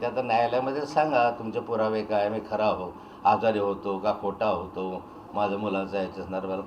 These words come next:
काय होतं, तुमचं काय म्हणणं आहे एकंदरीत ते आता न्यायालयामध्ये सांगा.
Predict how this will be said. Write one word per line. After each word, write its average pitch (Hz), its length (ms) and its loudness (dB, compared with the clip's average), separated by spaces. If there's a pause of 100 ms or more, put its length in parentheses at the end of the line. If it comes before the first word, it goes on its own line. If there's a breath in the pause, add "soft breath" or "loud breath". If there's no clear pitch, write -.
काय 104 220 6
होतं, 101 340 -6
तुमचं 143 240 -2
काय 131 300 10
म्हणणं 120 300 2
आहे 113 280 4
एकंदरीत 95 500 -4 (460 loud breath)
ते 135 60 2
आता 131 220 4
न्यायालयामध्ये 113 680 2
सांगा. 123 380 4